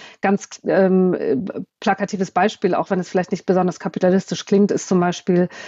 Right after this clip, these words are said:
die Welt, äh, des Theaters, wo immer neue Ensembles sich zusammenfinden, Stücke spielen,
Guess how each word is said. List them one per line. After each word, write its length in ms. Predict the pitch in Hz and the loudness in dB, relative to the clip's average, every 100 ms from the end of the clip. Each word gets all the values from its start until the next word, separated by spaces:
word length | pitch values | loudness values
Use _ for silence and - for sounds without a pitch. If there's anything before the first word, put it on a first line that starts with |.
| - | -16
die 320 | - 170 190 165 | -8 0 2 4
Welt, 340 | 185 185 - | 4 2 0
äh, 240 | - 180 165 | -2 -2 0
des 220 | 175 - | -4 -2
Theaters, 800 | 214 - 196 247 247 233 - - | -2 0 0 0 -4 -4 -8 -14
wo 180 | 180 190 | -2 2
immer 200 | 214 220 | 4 4
neue 260 | 190 196 196 | 4 2 2
Ensembles 800 | 175 - 190 196 220 214 208 | -2 0 2 4 4 4 2
sich 200 | - - | -4 -10
zusammenfinden, 800 | - 175 185 208 214 - 196 - 190 | -6 -2 0 2 -2 0 -2 0 -6
Stücke 320 | - 208 202 | -2 0 0
spielen, 600 | - - 196 190 190 | -2 2 4 4 2